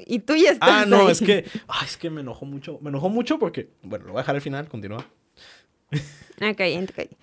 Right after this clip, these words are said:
Speaker 1: Entonces, aquí es donde suceden los hechos de Matrix, donde está Neo, que es el que se pregunta, ahora sí que nuestro personaje principal y con el que ten-,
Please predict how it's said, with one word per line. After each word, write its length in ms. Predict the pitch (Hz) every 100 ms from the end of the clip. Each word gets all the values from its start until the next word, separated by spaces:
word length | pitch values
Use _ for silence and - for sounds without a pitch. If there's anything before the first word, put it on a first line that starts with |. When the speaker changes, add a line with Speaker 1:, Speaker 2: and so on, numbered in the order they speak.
| _ _ _ _ _ -
Speaker 1:
Entonces, 680 | 269 339 392 330 320 403 - _ _ _
aquí 220 | - 269 262
es 60 |
donde 200 | 294 294
suceden 360 | 285 262 247 254
los 120 | 233
hechos 200 | 196 214
de 60 | 247
Matrix, 560 | 311 311 302 285 277
donde 480 | 233 220 208 196 190
está 300 | - 226 233
Neo, 420 | 240 254 240 226 226
que 200 | - 220
es 80 | 214
el 140 | 240
que 100 | 233
se 140 | 240 202
pregunta, 460 | - 196 226 220
ahora 160 | 208 220
sí 140 | 220
que 360 | 208 247 220 180
nuestro 380 | 180 208 - 196
personaje 500 | 196 190 196 202 240
principal 580 | 240 220 196 185 175 190
y 200 | 196 165
con 120 | 190
el 120 | 175
que 100 | 175
ten-, 420 | 170 175 165 160